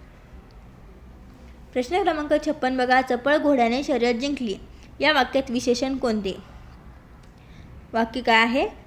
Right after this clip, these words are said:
चपळ घोड्याने शर्यत जिंकली. तर या वाक्यामध्ये आपल्याला विशेषण कोणते आहे ते बघायचे आहे. पर्याय बघा,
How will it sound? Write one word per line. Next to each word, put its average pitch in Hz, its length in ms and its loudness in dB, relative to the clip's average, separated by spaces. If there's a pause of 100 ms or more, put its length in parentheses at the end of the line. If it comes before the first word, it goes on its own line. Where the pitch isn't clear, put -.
(140)
चपळ 269 280 2
घोड्याने 247 420 2
शर्यत 240 320 0
जिंकली. 247 520 -2
तर 226 120 0
या 247 140 2
वाक्यामध्ये 226 960 -2
आपल्याला 240 340 4
विशेषण 269 560 0
कोणते 233 460 -2
आहे 262 320 2
ते 285 140 0
बघायचे 233 440 2
आहे. 226 280 0 (760)
पर्याय 285 240 2
बघा, 262 300 2